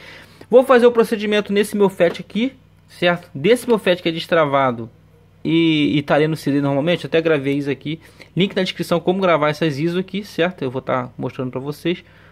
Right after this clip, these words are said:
como tá gravando. Eu não vou botar n-, nesse vídeo pra não ficar muito longo, pra poder fazer um vídeo mais dinâmico possível, ok? Vocês vão precisar de um memory card,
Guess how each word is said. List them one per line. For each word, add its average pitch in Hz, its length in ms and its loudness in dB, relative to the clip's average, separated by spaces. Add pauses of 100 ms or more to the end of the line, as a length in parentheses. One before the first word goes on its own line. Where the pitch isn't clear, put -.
(140)
como 127 160 -8
tá 131 120 -2
gravando. 143 400 -2
Eu 151 40 -2
não 156 100 0
vou 151 140 -6
botar 143 300 -2
n-, 139 120 -4
nesse 131 540 -6
vídeo 139 200 -10
pra 139 120 -4
não 131 60 -6
ficar 135 180 -6
muito 135 260 -6
longo, 147 300 -4
pra 120 100 -18
poder 123 420 -8 (380)
fazer 123 220 -8
um 127 100 -4
vídeo 131 240 -8
mais 156 340 -4 (400)
dinâmico 147 480 -4
possível, 123 640 -4
ok? 170 320 -2 (380)
Vocês 214 140 2
vão 233 100 4
precisar 214 300 2
de 196 120 2
um 240 40 6
memory 233 320 4
card, 240 500 0